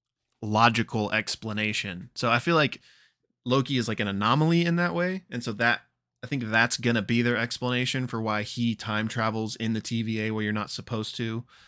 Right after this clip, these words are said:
Um, but I don't necessarily know if that means they're gonna chalk up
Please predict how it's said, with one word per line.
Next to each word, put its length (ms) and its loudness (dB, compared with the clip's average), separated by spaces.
Um, 480 -2
but 200 2
I 100 6
don't 260 2
necessarily 680 0
know 200 2
if 80 -4
that 180 -2
means 280 -2
they're 120 -4
gonna 180 -4
chalk 380 0
up 220 -2